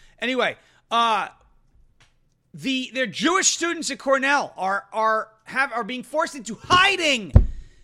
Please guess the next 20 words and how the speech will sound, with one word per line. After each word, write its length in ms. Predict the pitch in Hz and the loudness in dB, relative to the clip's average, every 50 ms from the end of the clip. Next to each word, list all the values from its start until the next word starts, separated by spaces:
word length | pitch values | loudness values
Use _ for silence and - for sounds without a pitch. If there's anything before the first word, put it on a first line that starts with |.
| - _ _ - | -20 _ _ -12
because 360 | 208 - - 254 233 180 220 | -10 -4 -2 -2 -2 -2 -2
of 80 | 214 | -4
a 100 | 226 220 | -2 -4
threat. 380 | 196 - - 208 226 208 175 - - - - _ | -4 -6 -4 -2 -2 -2 -2 -4 -10 -20 -18 _
You 80 | - 202 | -6 -2
saw 160 | - 277 311 | 2 4 4
what 100 | 302 294 | 6 6
happened 260 | 277 285 254 262 247 | 4 4 4 2 -2
in 100 | 240 208 | -4 -2
Russia. 600 | 214 233 254 262 - - - 254 254 254 247 247 233 | -2 0 0 0 0 -2 -2 -2 0 0 0 0 0
There 120 | 214 185 | -2 -4
was 200 | 165 165 156 139 | -4 -6 -8 -8
this 120 | 143 143 - | -12 -14 -14
plane 680 | - - 277 285 285 277 269 262 262 254 254 233 196 | -10 -6 -4 -2 -2 -2 -2 -2 -2 -4 -4 -6 -8
of 100 | 156 - | -10 -10
people 300 | - 208 214 - 208 196 | -12 -12 -10 -6 -6 -6
that 100 | 180 - | -6 -8
came 220 | - 180 165 160 | -8 -10 -12 -10
from 180 | - - 160 165 | -10 -10 -6 -4
Israel. 960 | 233 294 294 247 208 247 262 254 254 254 254 254 247 240 240 233 226 196 _ | -4 -4 -4 -4 -6 -4 -2 -2 0 0 0 -2 -2 -2 -4 -6 -8 -10 _